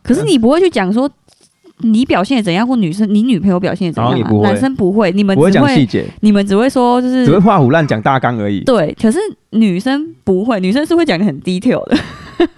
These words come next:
Speaker 2: <laughs> 你可以形容一下吗？
Speaker 1: <laughs> 你是说哪一方面形容一下？
Speaker 2: 然后你们的 detail 是怎样啊？<laughs> 你可以随便举个例子，你就讲个故事。好，你就，你就讲主-，主角跟另-，那个第一，另一个女朋友的故事，啊，你要怎么把它讲的 detail？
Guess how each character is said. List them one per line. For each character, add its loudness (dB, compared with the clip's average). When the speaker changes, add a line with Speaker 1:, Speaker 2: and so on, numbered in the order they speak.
Speaker 2:
<laughs> -2
你 -6
可 0
以 0
形 -2
容 0
一 0
下 0
吗？ -4
Speaker 1:
<laughs> -12
你 0
是 -2
说 -2
哪 -2
一 -2
方 -2
面 -2
形 -8
容 -2
一 0
下？ -4
Speaker 2:
然 4
后 2
你 2
们 0
的 0
detail 2
是 -4
怎 -4
样 -4
啊？ -6
<laughs> -12
你 -4
可 0
以 -2
随 -2
便 0
举 -6
个 -2
例 0
子， -6
你 -12
就 -2
讲 -4
个 -6
故 -4
事。 -6
好， -2
你 -4
就， -4
你 -4
就 -2
讲 -6
主-， -8
主 -2
角 0
跟 -2
另-， -2
那 -2
个 0
第 -2
一， -2
另 -4
一 -2
个 -2
女 -2
朋 -6
友 -2
的 -8
故 -2
事， -10
啊， -4
你 -2
要 -2
怎 -8
么 -6
把 -6
它 -4
讲 -10
的 -12
detail？ -8